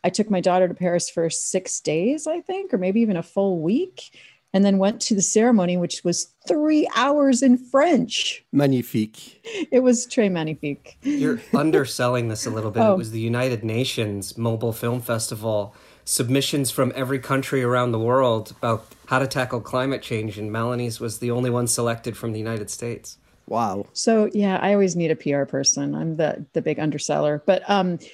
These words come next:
Speaker 1: but yeah, it was fifty countries were there, and I think it was something like nine hundred entries. And, um, it was just great. It was wonderful just to be around all those people that were concerned, even though they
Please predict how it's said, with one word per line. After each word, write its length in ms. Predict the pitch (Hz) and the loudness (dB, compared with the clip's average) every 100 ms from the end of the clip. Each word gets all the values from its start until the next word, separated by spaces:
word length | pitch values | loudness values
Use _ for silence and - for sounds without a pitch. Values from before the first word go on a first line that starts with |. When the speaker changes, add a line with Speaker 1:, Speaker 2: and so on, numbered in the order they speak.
| - | -4
Speaker 1:
but 120 | 262 - | -2 2
yeah, 300 | 415 330 208 | 4 4 4
it 100 | 233 | 4
was 160 | 269 | 2
fifty 260 | - 339 294 | 0 -2 0
countries 440 | 320 285 233 180 | 4 4 4 0
were 100 | 175 | 0
there, 260 | 147 151 156 | 0 0 0
and 120 | 180 | 0
I 40 | |
think 160 | 190 220 | 0 0
it 100 | 226 | 2
was 140 | 208 | 0
something 320 | - 196 202 190 | 0 0 0 0
like 300 | 180 175 202 | 0 -2 -2
nine 300 | 185 180 180 | 0 0 0
hundred 280 | 175 165 | 2 0
entries. 720 | - 147 139 147 147 143 - - - _ _ | 0 -2 -2 -2 -2 -4 -8 -12 -20 _ _
And, 320 | - 170 160 156 | -2 0 0 0
um, 500 | 156 147 151 151 147 _ _ _ _ - | 0 0 -2 -4 -8 _ _ _ _ 0
it 60 | 247 | 2
was 140 | 247 | 2
just 220 | 233 - | 0 -2
great. 340 | - 156 147 - | -2 0 0 2
It 60 | |
was 140 | 208 214 | 4 4
wonderful 340 | 240 233 233 | 4 4 2
just 180 | 202 - | 0 0
to 60 | 196 | 2
be 140 | 180 | 4
around 300 | 175 165 165 | 4 2 2
all 120 | 165 | 2
those 200 | 165 160 | 2 2
people 240 | - 156 156 | -2 0 0
that 140 | 151 | 0
were 80 | 156 | -2
concerned, 640 | - 143 - 160 185 185 - | -4 -2 0 0 0 -2 0
even 200 | 226 220 | 2 4
though 120 | 185 | 2
they 140 | 170 | 0